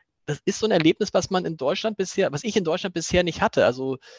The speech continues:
Helmut Schmidt war so jemand vielleicht, der auch ganz viele Leute in seinen Bann gezogen hat. Aber warum gibt es diese, die Bannzieher, die, die, äh, die, die, die, die Menschen, die die Menschen positiv aufladen können? Warum, warum kommen die bei uns in unserem Parteiensystem dann doch nicht an die Spitze?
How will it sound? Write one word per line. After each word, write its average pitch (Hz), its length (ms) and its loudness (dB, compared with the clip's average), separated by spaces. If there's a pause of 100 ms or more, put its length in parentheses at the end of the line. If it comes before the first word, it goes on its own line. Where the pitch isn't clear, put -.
(220)
Helmut 170 280 2
Schmidt - 260 -2
war 156 120 6
so 139 80 -4
jemand 120 320 0
vielleicht, 104 380 0
der - 100 2
auch 127 100 -4
ganz 147 220 -4
viele 135 160 -2
Leute 127 420 2 (100)
in 147 140 0
seinen 135 240 2
Bann 180 280 0
gezogen 120 360 -6
hat. 120 100 -2
Aber 143 200 -2 (340)
warum 180 340 0
gibt 254 200 -6
es - 260 -8
diese, 151 340 2 (520)
die 143 160 -8
Bannzieher, 135 800 2
die, 120 320 -6
die, 117 400 -2
äh, 113 220 -2 (880)
die, 127 200 2
die, 131 140 -4
die, 135 240 -2
die 147 100 0
Menschen, 156 300 2
die 147 100 -6
die 143 120 0
Menschen 156 360 0 (120)
positiv 196 680 -2
aufladen 131 520 0
können? 117 180 -6
Warum, 190 180 2 (640)
warum 202 260 2
kommen 240 240 -2
die 233 80 2
bei 185 140 0
uns 214 180 -4
in 190 160 -2
unserem 185 260 -2
Parteiensystem 185 680 0
dann 175 160 0
doch - 160 -4
nicht - 180 -4
an 107 80 -2
die 107 80 -8
Spitze? - 380 -16